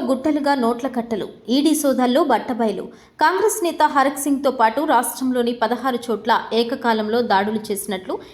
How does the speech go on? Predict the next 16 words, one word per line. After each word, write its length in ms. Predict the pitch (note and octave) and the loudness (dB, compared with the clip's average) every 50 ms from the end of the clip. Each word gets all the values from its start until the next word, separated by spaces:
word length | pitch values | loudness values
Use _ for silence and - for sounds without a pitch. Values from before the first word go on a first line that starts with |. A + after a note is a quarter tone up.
| - - | -10 -4
ఈడీ 240 | B3+ C#4+ F4 F4 F#4+ C#4 A3+ | 0 2 4 4 4 4 4
వెల్లడించింది. 600 | G#3+ G#3 G#3 G#3 G3 F3 - G3 F3 E3 C#3 - - - - - - - | 2 2 2 0 -2 -4 -8 -10 -10 -10 -12 -14 -16 -20 -20 -14 -4 0
సోదాల 340 | D4 D4+ E4 F#4 G4+ G4 F#4 | 2 4 6 6 4 4 4
విషయం 360 | C#4+ D4 D4 - E4 D#4 D4 - C4 | 2 -2 -2 0 0 0 2 2 0
తెలిసిన 280 | B3+ B3+ B3+ C4 C4 | 0 0 -2 -4 -2
వెంటనే 380 | B3 A#3+ A#3 A3+ A3+ A#3 C#4 F#4 G4 - - - - - - - - | -2 -2 -2 -2 -2 -2 -2 -2 -2 -6 -10 -16 -20 -20 -4 0 2
ఐఎఫ్ఎస్ 560 | A#3 C#4 E4 G4 F#4+ - - E4+ E4 - - - - - - | 2 4 4 4 2 4 2 0 0 0 -4 -12 -8 -2 0
ఉన్నతాధికారులు 920 | B3 C4+ D4+ D#4+ - E4 D4+ D4+ C#4 C4 - B3 A3+ A3 A3+ A#3 A3+ A3 - - - - - - - | 2 2 2 0 0 -2 -2 -2 -4 -2 0 2 2 2 2 2 2 2 0 -2 -8 -14 -18 -18 -16
సుశాంత్ 540 | - - C#4 C4+ - - F4 F#4+ G4 F#4 G4+ - - | -10 -8 -6 -4 0 2 2 2 2 0 -2 0 2
పట్నాయక్పై 680 | C4 A#3 A#3+ - D4 D#4 D4+ D4 D4 D4+ - C4 B3 A#3 A#3 A3+ - | 2 0 2 0 0 0 0 0 -2 -2 0 0 0 0 -2 -2 -2
చర్యలు 320 | C#4 B3 A#3+ C#4 C#4+ C4 | -2 0 0 2 0 0
చేపట్టారు. 560 | - - - A3+ - - - - F3+ F3 - - - - - - _ - | -2 -2 -6 -6 -8 -10 -4 -2 -2 -2 -2 -4 -12 -20 -20 -18 _ 0
మనీ 260 | A#3+ B3 C4+ E4+ G4+ | 0 2 4 4 4
లాండరింగ్కి 600 | F#4+ F4 D4 C4+ C4+ C4 C4+ C4+ C4 B3+ C4 C#4 C4+ - A#3 | 6 6 4 4 4 2 0 0 0 0 0 -2 -2 0 0
పాల్పడ్డారనే 680 | G#3+ A3 A3 - B3 A3 G#3+ A3+ A3 A3 A3 A3 - - | 0 0 0 -2 -2 0 2 2 2 2 0 -4 -2 0
ఆరోపణపై 600 | G#3 G#3 G#3 G#3+ G#3 G#3+ G#3+ G#3 G#3 - F4+ G#4+ | 0 0 0 0 -2 -4 -6 -4 -2 0 0 0